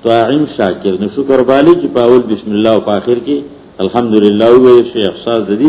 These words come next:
چې الله را کړله. نو دا خوړونکي هم دي، خو سره دې نه د دې چې کس صائم صابر، په شان ته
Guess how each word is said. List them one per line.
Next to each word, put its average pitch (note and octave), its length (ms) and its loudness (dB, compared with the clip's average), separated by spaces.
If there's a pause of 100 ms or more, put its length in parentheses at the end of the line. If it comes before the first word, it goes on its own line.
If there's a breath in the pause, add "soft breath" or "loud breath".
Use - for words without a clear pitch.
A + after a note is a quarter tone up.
چې A#2 140 -2
الله F#2+ 260 0
را E2 140 -4
کړله. D2+ 260 -10 (600 loud breath)
نو A2 160 -2
دا B2+ 160 4
خوړونکي C3 500 2
هم F#2+ 180 -4
دي، E2+ 120 0 (580)
خو A2 80 -4 (100)
سره C#3 200 2 (120)
دې C#3+ 120 0
نه C3 140 0
د C3 40 0 (100)
دې D3+ 120 2
چې A#2 300 0
کس C3 120 0 (120)
صائم A#2 280 0 (160)
صابر، G2+ 380 -2
په F#2 120 -8
شان C3+ 240 -4
ته A#2 60 -6